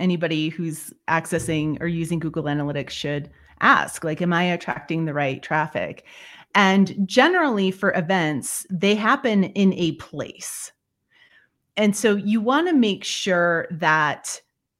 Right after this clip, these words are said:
the website traffic that you're attracting relates to the place where you're having the event. Now, sometimes that's local. So if you're having, uh, an event in New York City and you're a nonprofit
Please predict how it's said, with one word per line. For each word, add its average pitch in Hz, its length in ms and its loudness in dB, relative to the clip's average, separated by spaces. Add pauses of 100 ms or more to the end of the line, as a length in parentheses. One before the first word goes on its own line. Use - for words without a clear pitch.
(280)
the 196 260 0
website 247 580 0
traffic 202 400 0
that 175 100 -4
you're 170 220 0
attracting 240 760 0 (1300)
relates 208 640 2
to - 120 -10
the 190 100 0
place 185 360 0
where 190 80 -2
you're 170 160 -4
having 160 340 -2
the 151 120 -4
event. 190 360 -2
Now, 185 380 -2 (720)
sometimes 277 560 4
that's 196 280 -2
local. 208 400 -4
So - 160 -4
if 180 100 -4
you're 233 140 0
having, 202 520 2
uh, 165 460 0
an 202 120 2
event 185 300 0
in 190 140 2
New 175 100 0
York 165 260 -4
City 180 460 -4
and 180 140 0
you're 165 180 -2
a 156 60 -2
nonprofit 160 800 -2